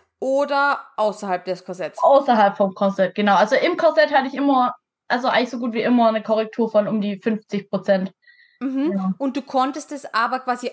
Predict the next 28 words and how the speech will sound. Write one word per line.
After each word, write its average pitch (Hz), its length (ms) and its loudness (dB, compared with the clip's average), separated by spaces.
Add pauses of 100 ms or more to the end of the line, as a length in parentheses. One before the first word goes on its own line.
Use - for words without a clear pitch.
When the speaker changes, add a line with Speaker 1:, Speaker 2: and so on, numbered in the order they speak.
Speaker 1:
außerhalb 254 540 -2
des 262 200 -6
Korsetts 240 400 -8
damals 220 340 -4
noch 214 120 -10
nicht 226 320 -6
stabilisieren, 226 680 -2
diese 196 180 -6
Korrektur, 202 580 -6
sag 175 220 -4
ich 156 100 -16
mal. 147 280 -10 (500)
Speaker 2:
Nee, 226 380 4 (120)
das 233 260 2
war, 247 320 6
also 262 200 0
ich 240 220 -2
hab, 247 240 2
damals 262 400 0
war 220 80 4
ich 220 140 -2
so, 226 120 -4
also 220 460 2
ich 196 80 -10
war - 140 -2
echt 214 200 -4
sportlich 254 840 -2
und 214 240 0